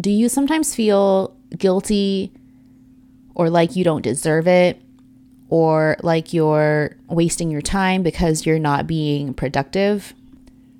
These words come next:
I think a lot of people feel this way, especially me, since I grew up in an Asian household, obviously, where we really focus on giving to others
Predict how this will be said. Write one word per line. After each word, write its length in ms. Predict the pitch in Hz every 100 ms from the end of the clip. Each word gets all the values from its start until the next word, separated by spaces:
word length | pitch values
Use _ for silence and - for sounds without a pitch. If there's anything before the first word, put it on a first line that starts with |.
| -
I 80 | 240
think 160 | 311 330
a 60 |
lot 160 | 339 320
of 80 | -
people 240 | 240 208
feel 300 | - 185 170
this 240 | 160 -
way, 400 | 151 - - 185 - - - - -
especially 320 | - 247 240 294
me, 260 | 220 208
since 200 | 185 190
I 100 | 190
grew 240 | 175 180 175
up 240 | 170 - -
in 160 | 175
an 120 | 165
Asian 340 | - 165 165 160
household, 500 | 170 156 - 170 160
obviously, 680 | 170 165 160 - - - - - - -
where 420 | 208 180 170 165
we 640 | - 165 165 156 151 147 -
really 280 | 175 175 170
focus 400 | - 156 165 -
on 440 | 160 156 151 151 151
giving 440 | 165 151 160 160
to 120 | - -
others 600 | 147 160 180 175 -